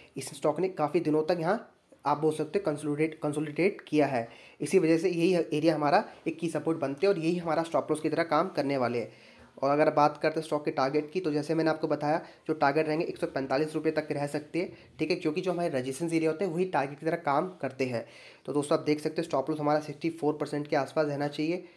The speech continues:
इस अदानी ग्रुप, अ, पावर शेयर में, और जो अपसाइड निकल के आता है वो पैंसठ परसेंट के आसपास निकल के आता है।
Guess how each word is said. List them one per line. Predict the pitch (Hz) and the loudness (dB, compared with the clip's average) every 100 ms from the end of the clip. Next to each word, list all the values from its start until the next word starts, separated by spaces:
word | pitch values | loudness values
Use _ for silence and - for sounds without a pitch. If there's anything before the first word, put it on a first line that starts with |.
| _ _ _ | _ _ _
इस | 156 | -4
अदानी | 139 131 151 | 0 2 2
ग्रुप, | 151 147 - | 0 -2 -4
अ, | 139 | -4
पावर | 135 135 135 147 | -2 2 2 2
शेयर | 147 143 | 0 -2
में, | 151 180 - - - | 0 -2 -6 -14 -6
और | 139 | -2
जो | |
अपसाइड | 143 139 151 151 | -2 -2 0 0
निकल | 151 | 0
के | 151 151 | -2 -2
आता | 139 | -2
है | 165 | -2
वो | 165 | -2
पैंसठ | 139 156 | -2 -4
परसेंट | 151 143 143 147 | -8 -8 -8 -2
के | |
आसपास | 139 135 180 180 | -2 2 0 0
निकल | 139 135 | 0 0
के | 120 | 0
आता | 131 110 | -2 -2
है। | 113 | -8